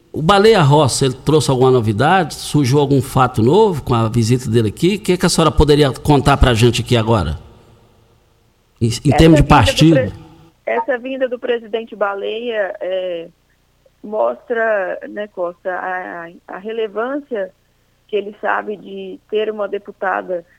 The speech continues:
Speaker 2: que representa um setor tão forte, que é o nosso agronegócio, com uma vinculação junto à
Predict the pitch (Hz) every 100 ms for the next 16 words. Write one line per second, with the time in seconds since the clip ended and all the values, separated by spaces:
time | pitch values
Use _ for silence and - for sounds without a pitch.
0 | _ - 196 190 202 202 202 208 202 202
1 | - 185 - 196 185 190 170 _ _ _
2 | _ _ _ _ _ 202 208 208 214 240
3 | 262 - 269 - _ - 202 196 196 190
4 | 190 185 180 175 165 185 202 - _ _
5 | _ _ _ - 220 220 226 220 220 220
6 | 202 - 226 240 214 220 214 190 185